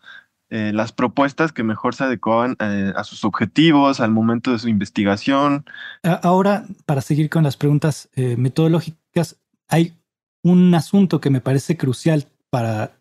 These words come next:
Speaker 2: toda investigación histórica en general, pero en particular para el desarrollo de investigaciones,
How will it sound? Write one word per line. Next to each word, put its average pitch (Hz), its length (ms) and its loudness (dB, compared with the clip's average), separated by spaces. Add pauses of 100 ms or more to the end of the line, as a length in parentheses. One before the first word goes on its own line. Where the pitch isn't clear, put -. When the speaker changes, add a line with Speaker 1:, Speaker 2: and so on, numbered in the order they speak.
(140)
Speaker 2:
toda 131 160 -2
investigación 123 560 0
histórica 135 320 -2
en 123 80 -2
general, 170 280 2 (420)
pero 160 120 2
en 156 80 4
particular 165 480 2
para 165 180 2
el 143 60 2
desarrollo 147 540 2
de 143 140 2
investigaciones, 139 1040 -2